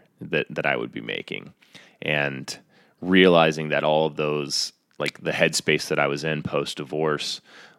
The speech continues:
was almost enough for me to pass up an opportunity that turned into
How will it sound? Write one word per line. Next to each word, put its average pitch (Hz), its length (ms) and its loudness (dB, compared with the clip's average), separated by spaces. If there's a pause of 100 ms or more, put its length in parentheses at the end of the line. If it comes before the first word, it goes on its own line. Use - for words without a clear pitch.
was 80 200 0
almost 85 500 2
enough 69 200 -6
for 78 120 -10
me 71 120 -4
to 71 60 -6
pass - 320 -8
up - 160 -6
an - 60 -6
opportunity - 640 -10 (360)
that 78 340 -2
turned 76 300 -6
into 67 560 -8